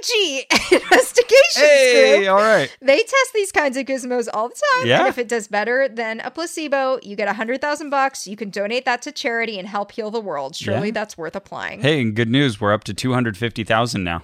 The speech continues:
Speaker 1: Oh my God, I'm gonna write back to this email.
Speaker 2: <laughs> Yeah, we, we'll test out your,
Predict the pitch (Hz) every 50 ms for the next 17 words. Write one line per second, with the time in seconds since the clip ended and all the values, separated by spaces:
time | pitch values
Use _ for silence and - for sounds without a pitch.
0 | _ - 330 370 427 440 427 440 381 403 403 440 466 453 427 269 302 311 320 320
1 | 302 285 285 269 254 269 262 - - 247 240 - 277 302 - - - - - 160
2 | - - 180 143 - - 127 127 170 247 277 160 120 127 139 131 117 123 143 -
3 | - 190 165 - - 101 98 98 90 90 90 87 85 87